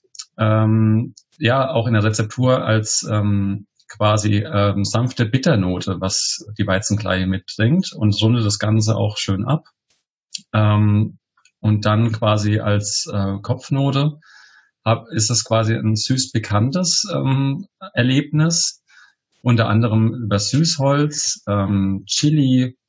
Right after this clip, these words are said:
ähm, dunkle Schokolade, Ingwer, bringen wir da quasi so ein bisschen dieses süß-pikante rein, was auch super interessant ist für viele.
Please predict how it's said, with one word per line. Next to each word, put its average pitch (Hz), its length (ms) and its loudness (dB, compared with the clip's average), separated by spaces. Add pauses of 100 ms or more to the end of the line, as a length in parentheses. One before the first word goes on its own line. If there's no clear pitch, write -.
(120)
ähm, 104 800 0 (600)
dunkle 117 280 0
Schokolade, 107 840 0 (500)
Ingwer, 135 680 0 (180)
bringen 117 200 2
wir 113 80 2
da 107 140 2
quasi 104 320 2
so 107 180 0
ein 104 160 2
bisschen 110 400 2
dieses 101 300 0
süß-pikante 104 680 -2
rein, 87 320 -8 (640)
was 104 160 0
auch 110 120 0
super 113 260 0
interessant 107 420 2
ist 151 120 0
für 151 120 -2
viele. 160 500 0